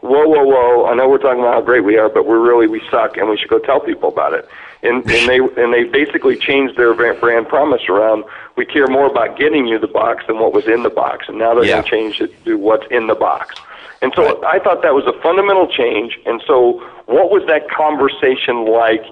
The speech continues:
Speaker 1: in the C-suite? And then how did you, how did you take that and change it? As opposed to mind your own business, you know, which would be interviewing the C E O about how tough was that change,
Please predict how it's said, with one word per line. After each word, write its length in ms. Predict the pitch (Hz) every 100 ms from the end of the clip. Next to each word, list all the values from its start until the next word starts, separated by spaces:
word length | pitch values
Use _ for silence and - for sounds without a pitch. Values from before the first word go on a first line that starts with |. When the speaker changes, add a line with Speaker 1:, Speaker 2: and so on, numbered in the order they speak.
| 117
Speaker 1:
in 180 | 117 113
the 80 | 104 -
C-suite? 560 | 147 135 - 110 110 -
And 140 | 104
then 100 | 107
how 220 | 95 120
did 120 | 131 123 -
you, 100 | -
how 180 | - 143
did 180 | 156 -
you 220 | 123 120 - - - - -
take 260 | 180 190
that 320 | 131 123 117 -
and 180 | 110
change 360 | 101 131 110 92
it? 80 | - - - - -
As 160 | 139 123
opposed 420 | 147 202 220 214
to 100 | 156
mind 320 | 135 147 160
your 140 | 139 139
own 180 | 127
business, 420 | 117 180 131 - - - - _ -
you 100 | 107
know, 300 | 110 110 113 - - -
which 180 | 131
would 180 | 139 139
be 180 | - 120 123
interviewing 720 | 123 147 151 135 139 135 123
the 80 | 117 -
C 100 | 151 139 131 127
E 40 |
O 480 | 120 104 92 78 -
about 720 | - 117 - 117 120 120 - - - _
how 360 | - 143 139 - - -
tough 160 | 156 -
was 220 | 104 110 -
that 260 | 95 90
change, 460 | - - 87 90